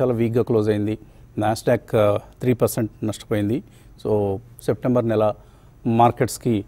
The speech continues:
ఒక పీడకలగా మిగిలిపోతే, మిగిలిపోయే అవకాశాలు స్పష్టంగా కనిపిస్తున్నాయి. So American markets of course last six months భారీ rallies చూసాం. And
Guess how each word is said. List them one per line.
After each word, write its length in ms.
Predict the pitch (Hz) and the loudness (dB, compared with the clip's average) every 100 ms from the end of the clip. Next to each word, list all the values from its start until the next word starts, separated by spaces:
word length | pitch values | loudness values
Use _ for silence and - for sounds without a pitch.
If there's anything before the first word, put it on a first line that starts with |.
| - - - | -12 -20 -10
ఒక 140 | 117 110 | -2 -2
పీడకలగా 680 | - 135 131 123 117 113 - - - - - - - - - - - | 2 2 4 4 6 4 2 -6 -20 -20 -20 -20 -20 -20 -20 -14 -2
మిగిలిపోతే, 460 | 120 113 117 107 - | 0 0 -2 -4 -4
మిగిలిపోయే 380 | 113 113 107 110 | -6 -4 -2 -2
అవకాశాలు 480 | 104 - 101 107 127 | -2 -4 -8 -6 -8
స్పష్టంగా 440 | - 143 - 139 | -2 -4 -2 -4
కనిపిస్తున్నాయి. 540 | 117 104 - - 104 - - - - - - | -4 -6 -8 -14 -14 -16 -20 -20 -20 -14 -2
So 260 | 120 110 107 - - - - - | 2 2 0 -10 -20 -20 -16 -6
American 280 | 117 135 143 | -2 2 2
markets 340 | 131 143 - | 2 0 -2
of 80 | 117 | -2
course 540 | - 127 - - - | -2 -4 -4 -14 -6
last 220 | 110 - 104 | -4 -4 -10
six 220 | - 120 | -6 -6
months 280 | 120 - 107 | -6 -10 -8
భారీ 300 | 104 113 131 | -4 0 2
rallies 460 | 110 135 135 - | 4 4 2 0
చూసాం. 260 | 110 123 - - - - - - 117 | -4 -4 -6 -8 -20 -20 -20 -8 -4
And 180 | 110 | -2